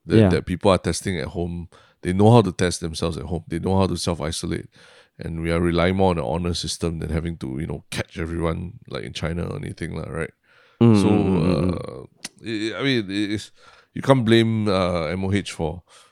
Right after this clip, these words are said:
Speaker 1: for doing what they do and, and, and still, you know, in, in, in a sense, still trying to report, uh, the numbers, even though it makes it, it, it makes it harder to, uh, it makes it like, like in this situation lah, you know, it makes it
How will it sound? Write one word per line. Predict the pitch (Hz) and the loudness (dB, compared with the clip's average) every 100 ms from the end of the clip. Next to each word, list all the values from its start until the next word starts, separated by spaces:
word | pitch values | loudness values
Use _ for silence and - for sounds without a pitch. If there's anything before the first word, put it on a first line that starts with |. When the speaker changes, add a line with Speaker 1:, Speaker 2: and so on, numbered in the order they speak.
| _ | _
Speaker 1:
for | - 85 | -4 -4
doing | 87 92 95 | -2 -2 0
what | 90 | -2
they | 85 | -2
do | 90 90 | -2 -2
and, | 76 | -2
and, | 82 90 | -4 -4
and | 101 113 | -2 0
still, | - 180 170 160 _ _ _ _ _ 127 | 4 6 6 4 _ _ _ _ _ -2
you | |
know, | 120 98 95 | 0 0 -2
in, | - 98 90 | -6 -8 -6
in, | 87 82 _ | -8 -12 _
in | 101 | -8
a | 98 | -6
sense, | - 110 107 | -2 -2 -2
still | - 139 | 2 2
trying | 123 110 101 | 4 2 2
to | |
report, | 92 90 - 98 - _ _ _ _ _ - | 0 -2 0 0 -2 _ _ _ _ _ -6
uh, | 85 80 78 76 - - - - - 82 | -2 -2 -2 -4 -6 -6 -6 -8 -8 -4
the | 98 | -2
numbers, | 92 95 95 87 | 0 2 2 2
even | 90 95 | -2 0
though | 101 | 2
it | 90 | 0
makes | 90 85 - | -2 -4 -4
it, | - - - _ - | -6 -10 -18 _ -16
it, | 57 64 - | -14 -14 -16
it | - 85 | -12 -8
makes | 95 101 98 | -4 -4 -4
it | 80 | -2
harder | 82 87 87 | -2 0 -2
to, | - 78 165 - _ _ _ _ - | -4 -8 -8 -14 _ _ _ _ -2
uh, | |
it | 104 | 0
makes | 117 127 107 | 2 0 0
it | |
like, | 107 104 | 2 2
like | 95 98 | 2 2
in | 107 | 2
this | 117 | 0
situation | - - 113 123 135 | 0 0 2 2 0
lah, | 87 78 | -2 -4
you | 87 | -2
know, | 95 104 | 0 0
it | 95 | -2
makes | 104 - | -4 -4
it | 104 | -6